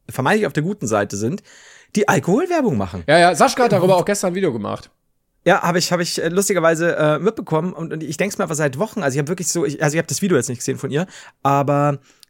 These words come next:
Speaker 1: ähm, also wirklich auch teilweise von, von, äh, meiner, meiner, meinem Liebling Diana zu Löwen mit ihrem Lillet.
Speaker 2: Mhm.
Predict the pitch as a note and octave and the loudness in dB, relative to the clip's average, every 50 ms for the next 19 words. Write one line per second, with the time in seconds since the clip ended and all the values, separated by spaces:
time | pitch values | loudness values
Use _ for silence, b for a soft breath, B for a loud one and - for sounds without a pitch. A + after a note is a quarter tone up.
0 | _ _ - C#3+ C#3 D3 D3+ D3+ C3 - _ _ _ - D#3 C3+ C#3+ G#3+ A#3+ A#3 | _ _ -6 -2 -2 0 -2 -2 -4 -10 _ _ _ -2 0 2 2 0 0 0
1 | G3+ D#3+ E3 D3+ - - D#3 D#3 D3+ D#3 D3 D#3 D3 - D#3+ D3+ D3 C3+ - D#3 | 0 0 -2 -2 0 0 0 2 2 2 0 -2 -2 -2 -2 -2 -2 -2 -2 -2
2 | D3 C#3 C#3 C#3 - - - - - - - C3 B2+ C#3 C#3 C#3+ C#3 C#3 C#3 C#3 | -2 -2 -2 -4 -8 -10 -16 -18 -14 -10 -10 -10 -10 -8 -4 -2 0 2 4 4
3 | C#3 C#3 C#3 C#3 C#3+ C#3 C3+ C3+ C3 C3+ C3+ C3+ C3+ C3+ C3 E3+ D#3+ D#3+ D#3+ D#3 | 4 2 0 0 0 0 0 0 0 0 2 2 2 2 2 0 0 0 0 -2
4 | D#3+ D#3+ C#3+ C#3+ C#3+ C#3 D3 C#3+ - - C#3+ D3 E3 F3+ F3+ D#3+ B2+ C#3 C3+ C3 | -2 0 2 2 2 2 2 0 -2 0 0 0 2 0 0 -2 0 0 0 2
5 | B2+ A#2+ A#2 B2 C#3 G3 C#4 B B B B C3 A#2 A#2+ C3 F3+ A3+ | 2 2 2 2 2 2 0 B B B B -6 -4 -4 -4 -4 -6